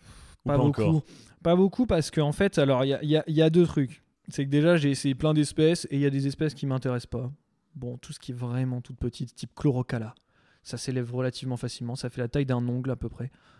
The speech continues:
Speaker 2: Bon, c-, ça m'ennuie un peu. C'est pas assez vif, c'est pas trop mon, mon truc, donc je, je vais pas, euh,
Speaker 1: Ok.
Speaker 2: je vais pas faire perdurer ça. Moi, le but, c'est de faire que des espèces que je kiffe. Et donc, il y a pas mal de cétoines fleurs, notamment les Messinorina. Alors là, je me suis mis à fond dedans.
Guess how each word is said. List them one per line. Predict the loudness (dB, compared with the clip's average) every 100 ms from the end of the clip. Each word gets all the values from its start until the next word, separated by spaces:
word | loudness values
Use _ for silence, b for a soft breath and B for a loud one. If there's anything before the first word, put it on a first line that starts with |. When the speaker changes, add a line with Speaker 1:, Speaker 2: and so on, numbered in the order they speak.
| b b b _ _
Speaker 2:
Bon, | -18 -18
c-, | -18 -20
ça | -20 -8 -4
m'ennuie | -2 0 0
un | -2
peu. | -4 -10 _ _
C'est | -10
pas | -4
assez | -4 -4 -10
vif, | -10 -12 -12
c'est | -12
pas | -10 -10
trop | -8 -6
mon, | -6 -8
mon | -8 -8 -8
truc, | -8 -8
donc | -8 -8 -8
je, | -4 -2 -2 -2
je | -4
vais |
pas, | -2 -2 0
euh, | 0 -4 -6
Speaker 1:
Ok. | -8 -6
Speaker 2:
je | -8 -10 _ _ -12 -2
vais |
pas | 0
faire | 0 -2
perdurer | -2 0 -2
ça. | 2 2
Moi, | 2
le | 2
but, | -2
c'est | -2
de | -6
faire | -8
que | -4
des | -2 -2
espèces | -4 -6
que | -6
je | -10
kiffe. | -10 -12 -14 B B B B B B
Et | -2 2
donc, | 2 2
il |
y | 2
a |
pas | 4
mal | 4 2
de | 0
cétoines | -2 -2 -2
fleurs, | 0 2
notamment | 2 2 2
les | 2
Messinorina. | 0 -2 -4 -2 -2 -2
Alors | -2 0
là, | -2
je | -2
me |
suis | -6 -4
mis |
à | -4
fond | -4
dedans. | -4 -4